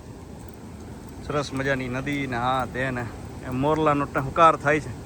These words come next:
દૂર દૂરથી, એ અવાજ આવે છે. બોલો ઘોડો, યોગીરાજ બોલજી. શાબાશ.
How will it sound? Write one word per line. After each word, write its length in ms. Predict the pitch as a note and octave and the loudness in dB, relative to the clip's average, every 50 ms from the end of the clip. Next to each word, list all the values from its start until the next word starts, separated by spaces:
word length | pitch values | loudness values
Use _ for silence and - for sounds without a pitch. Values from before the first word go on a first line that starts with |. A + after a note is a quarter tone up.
| - - - - - - - - - - - | -12 -14 -12 -12 -12 -10 -10 -10 -10 -6 -4
દૂર 140 | D3 D3 C#3 C#3+ | -2 -2 0 2
દૂરથી, 340 | D3 C#3 C3+ C3 C3+ C3+ C#3+ | 0 0 0 0 0 2 4
એ 140 | D3+ C#3+ | 4 4
અવાજ 240 | C3+ C3+ C#3 C3 B2+ | 4 4 4 4 4
આવે 180 | C3 C#3 C#3 B2 | 4 4 4 4
છે. 100 | A2 G#2+ - - - - - - - - - A#3 G#3+ E3 - - - - - - - - - - - - - - - - - - - - - - - - | 2 -2 -8 -10 -12 -12 -12 -12 -4 2 4 4 4 4 0 -4 -6 -10 -12 -14 -14 -14 -14 -14 -14 -12 -12 -12 -12 -12 -12 -14 -12 -14 -14 -10 0 4
બોલો 200 | C#3+ E3 G3+ A#3+ B3+ A#3+ F#3+ - - | 8 10 10 10 10 8 4 -2 2
ઘોડો, 220 | - C#3+ F3 G3+ B3 C#4 B3+ - - - - - C3+ | 6 8 10 10 8 8 4 -2 -8 -12 -10 -4 0
યોગીરાજ 340 | C#3 D3+ E3+ F#3 A3+ G#3 D3+ | 2 4 8 8 8 8 8
બોલજી. 420 | C3 D#3+ G3 G#3+ G#3 F#3+ F#3 F3+ - - - - - - - - - - - - - - - - - - - - - - - - - - - - - - - - - - - - - - - - - A2+ B2 B2+ A#2 - - - - - | 6 8 8 8 10 8 6 6 4 -2 -12 -16 -16 -16 -14 -14 -14 -14 -14 -14 -14 -14 -14 -14 -14 -14 -14 -14 -14 -14 -14 -14 -14 -14 -14 -14 -14 -14 -14 -14 -14 -14 -14 -14 -14 -14 -14 -12 -10 -8 -8 -8 -8 -10 -12 -12 -10 -4
શાબાશ. 480 | C3 C#3 D3+ D#3 D3+ C3+ A#2 - - | 4 8 10 10 10 8 6 2 -4